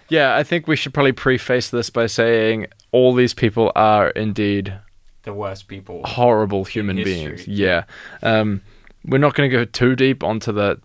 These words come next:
Speaker 1: actual
Speaker 2: Atrocity.
Speaker 1: atrocities. <laughs> Um,
Speaker 2: Yeah.
Speaker 1: yeah. <laughs> Um, but,
Speaker 2: Yeah,
Speaker 1: but,
Speaker 2: slightly gloss
Speaker 1: but
Speaker 2: over
Speaker 1: th-,
Speaker 2: that.
Speaker 1: there'll, there'll certainly be some undertones there. So if that's something you don't really <laughs> wanna hear about, then perhaps this episode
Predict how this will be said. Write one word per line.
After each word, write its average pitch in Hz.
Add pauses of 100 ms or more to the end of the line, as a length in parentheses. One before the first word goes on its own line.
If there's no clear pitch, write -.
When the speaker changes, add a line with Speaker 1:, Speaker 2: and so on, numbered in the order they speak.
Speaker 1:
actual 101 (300)
Speaker 2:
Atrocity. 117
Speaker 1:
atrocities. - (280)
<laughs> -
Um, 113 (1300)
Speaker 2:
Yeah. - (180)
Speaker 1:
yeah. 107
<laughs> - (280)
Um, 139
but, 127
Speaker 2:
Yeah, -
Speaker 1:
but, 139
Speaker 2:
slightly 113
gloss 101
Speaker 1:
but 147
Speaker 2:
over 127
Speaker 1:
th-, 160
Speaker 2:
that. 156
Speaker 1:
there'll, 180
there'll 175
certainly 180
be 160
some 151
undertones 123
there. 110
So 110
if 113
that's 135
something 123
you 110 (200)
don't 113
really 135
<laughs> 139
wanna 151
hear 139
about, 123
then 110
perhaps 110
this 110
episode 107